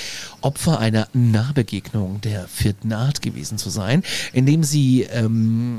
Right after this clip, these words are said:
indem es in einem ufo begegnet und von den Insassen kurzzeitig in das Objekt entführt worden sein sollen,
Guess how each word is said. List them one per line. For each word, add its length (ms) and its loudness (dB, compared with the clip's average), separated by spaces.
indem 280 2
es 140 -2
in 380 -8
einem 320 2
ufo 360 2
begegnet 720 -2
und 180 0
von 180 0
den 220 0
Insassen 680 0
kurzzeitig 960 0
in 260 0
das 240 -4
Objekt 420 -2
entführt 540 -2
worden 280 -6
sein 280 -8
sollen, 320 -4